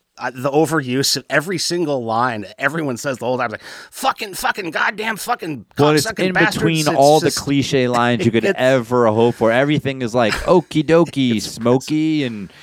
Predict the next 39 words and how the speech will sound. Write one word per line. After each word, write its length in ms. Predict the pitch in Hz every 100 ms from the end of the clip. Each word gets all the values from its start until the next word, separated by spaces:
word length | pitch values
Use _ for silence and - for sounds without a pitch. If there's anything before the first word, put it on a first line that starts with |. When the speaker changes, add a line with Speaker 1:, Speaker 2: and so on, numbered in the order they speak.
| - - _
Speaker 2:
but 260 | 117 117 -
throw 360 | - 135 127
"fuck" 320 | 113 135 123 123
in 80 |
there, 160 | 113 110
like, 180 | 107 104
ten 220 | 127 110
times. 480 | 113 110 104 104 101
Like, 120 | 101
everything 920 | - 131 120 113 117 98 110 98 92
is 460 | 92 104 95 87 76
a 140 | 80
total, 420 | 98 - 101 95 90
like, 220 | 85 85
cliche 500 | - 92 85 87 78
saying 440 | - 82 76 76
in 100 | 71
this. 320 | 71 71 - -
But 100 | 139
yeah, 240 | 180 101
they 160 | 110 123
Speaker 1:
It's 100 | 127
Speaker 2:
say 80 | 147
Speaker 1:
oppressive. 260 | 135 110
Speaker 2:
"fuck" 80 | 139
a 40 | 135
lot. 200 | 156 73
It's 120 | -
also 400 | 156 147 156 127
shocking. 720 | 110 - 110 123 117 87 107 - _ _ _ _ _
They 120 | 95
said 220 | 90 104 95
that 100 | 87
most 240 | 92 85
of 60 | 85
the 80 |
dialogue 500 | 76 82 101 78 76
was 160 | 80 85
improvised. 720 | 104 - 69 78 76 - -